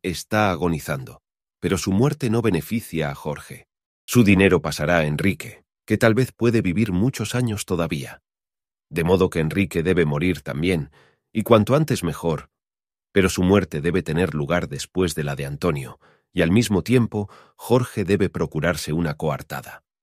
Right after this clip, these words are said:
La costumbre de Enrique de cenar regularmente en cierto restaurante dos noches por semana le sugiere cuál va a ser su coartada. Como es un individuo cauteloso, primero ensaya su plan, y se hace pasar por su tío la noche de un lunes,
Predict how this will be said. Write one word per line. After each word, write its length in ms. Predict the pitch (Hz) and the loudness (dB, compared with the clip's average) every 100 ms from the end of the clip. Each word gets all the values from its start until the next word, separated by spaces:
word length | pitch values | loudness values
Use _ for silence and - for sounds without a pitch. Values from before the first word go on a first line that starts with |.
| _ _ _ | _ _ _
La 120 | 123 | 4
costumbre 440 | 160 - 190 175 | 4 6 6 6
de 100 | 123 | 6
Enrique 420 | 90 82 113 101 85 | 6 6 2 4 2
de 120 | 82 | 2
cenar 380 | 78 82 95 - | 0 2 2 0
regularmente 720 | 64 78 90 85 95 82 71 | -2 2 2 4 2 2 -2
en 120 | 71 | -4
cierto 360 | - 98 82 80 | 0 0 0 -4
restaurante 720 | 80 - 73 90 90 71 67 | -4 -4 0 2 2 0 0
dos 260 | 101 98 | 0 2
noches 380 | 95 101 - 67 | 2 2 0 -6
por 160 | - - | -6 -2
semana 420 | 85 117 123 113 - - | 2 4 4 0 -8 -6
le 140 | - 123 | 4 6
sugiere 500 | 120 - 175 175 147 | 4 2 2 4 2
cuál 320 | 117 139 104 | 2 4 4
va 140 | 92 | 2
a 40 | 73 | 0
ser 260 | - 95 | 0 0
su 180 | - 80 | 0 -2
coartada. 560 | 82 73 - 67 - - _ _ _ _ _ _ _ _ | 0 0 -2 -8 -10 -18 _ _ _ _ _ _ _ _
Como 240 | 110 131 | 6 8
es 160 | 175 - | 6 4
un 120 | 147 | 4
individuo 580 | 123 90 85 92 78 73 | 6 4 2 0 0 0
cauteloso, 680 | 80 78 82 127 147 123 113 - - | 0 0 2 2 4 -2 -4 -10 -4
primero 360 | - 110 165 165 | 6 8 8 6
ensaya 480 | 104 - 98 82 76 | 2 2 2 2 -2
su 180 | - | -4
plan, 320 | 69 64 60 - _ _ _ _ | -6 -8 -8 -16 _ _ _ _
y 100 | 110 | 0
se 160 | - 147 | 4 2
hace 180 | 156 | 2
pasar 360 | 147 104 117 104 | -2 0 0 0
por 160 | 90 - | -2 -2
su 160 | 80 | -6
tío 240 | 73 107 90 | 0 4 4
la 140 | 71 | 4
noche 340 | 85 95 - | 2 0 -2
de 100 | 76 | 0
un 120 | 82 85 | 0 4
lunes, 360 | 113 73 64 | 4 4 -2